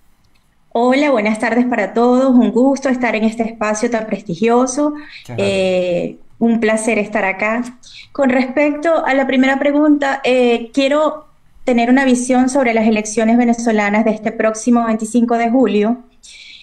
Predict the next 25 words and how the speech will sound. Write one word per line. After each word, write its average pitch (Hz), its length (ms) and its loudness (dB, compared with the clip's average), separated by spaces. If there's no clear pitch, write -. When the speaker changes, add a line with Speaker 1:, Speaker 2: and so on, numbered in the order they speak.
Speaker 1:
Este, 220 800 -2
es 262 280 0
demasiado 285 540 2
importante 247 560 2
este 247 200 2
día 226 280 2
para 208 180 -2
nosotros. - 640 -6
Es 208 160 0
un 233 160 2
día 247 300 2
que 254 100 -2
hemos 220 160 2
estado 220 260 0
esperando 214 720 -2
durante 226 420 0
veinticinco 226 760 2
años, 214 680 0
en 190 360 -2
donde 185 560 -4
hemos 269 320 2
tenido 269 300 2
la 254 160 0
posibilidad 233 800 0
de 240 420 0